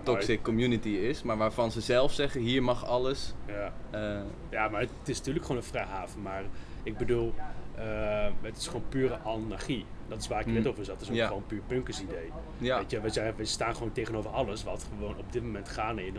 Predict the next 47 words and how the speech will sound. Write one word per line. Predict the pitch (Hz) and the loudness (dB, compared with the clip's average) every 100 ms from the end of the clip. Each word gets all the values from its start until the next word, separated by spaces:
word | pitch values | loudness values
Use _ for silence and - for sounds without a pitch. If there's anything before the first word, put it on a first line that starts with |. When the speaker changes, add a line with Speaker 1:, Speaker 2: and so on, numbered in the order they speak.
| 98 | -6
Speaker 2:
is | - 107 | -6 -6
in | 101 | -6
onze | 104 - | -6 -6
samenleving. | - 113 113 92 85 90 90 | -2 -2 -2 -4 -8 -8 -8
Dat | 95 | -6
Speaker 1:
Ja. | 110 | -4
Speaker 2:
wil | 107 | -2
zeggen, | 101 110 - 95 110 - - - - | 0 -2 -2 -6 -8 -10 -10 -10 -6
eh, | 104 101 101 - | -4 0 -2 0
progressie | 113 - 123 - 107 | -2 2 2 2 -2
van | 110 104 | -4 -4
rechten | 113 - 110 107 | -4 -4 -6 -6
voor | - 101 98 - - - | -6 -4 -4 -6 -10 -6
de, | 110 107 | -6 -4
de | - | -6
L | 98 113 | -4 -4
H | 104 110 | -2 -2
B | 113 110 | -2 -4
T | - | -6
Q, | - | 0
eh, | 131 127 110 101 98 | 2 4 2 0 -2
eh, | |
Speaker 1:
Ja. | 117 107 - | 0 0 -2
Speaker 2:
beweging, | - 92 92 - - - - | -4 -6 -6 -4 -4 -6 -6
progre-, | 131 120 120 113 | -4 -2 -2 -2
progressie | - - 120 123 | -6 -2 0 0
voor | 110 107 | 0 0
rechten | 117 - | 0 0
van | 95 98 | -4 -2
vrouwen, | 117 120 101 113 - - | 2 2 2 -2 -6 -4
Speaker 1:
Ja. | 113 | 0
Speaker 2:
progressie | 110 110 113 | 0 0 0
voor | 117 110 | 0 0
rechten | 120 - 98 | -2 -2 -4
van, | 101 101 95 - - - | -2 -2 -4 -6 -10 -10
nou, | 107 98 98 | -4 -4 0
weet | 113 | 2
ik | 127 | 2
het, | 98 107 | 2 -2
alles, | 107 117 113 | -2 -2 -2
Speaker 1:
Ja. | 117 | -2
Speaker 2:
eh, | 107 104 104 | -2 -2 -4
alles | 113 104 | -6 -4
wat | 107 | -6
volgens | - 113 104 110 | -4 -4 -4 -2
hun, | 117 | -2
eh, | 110 | -2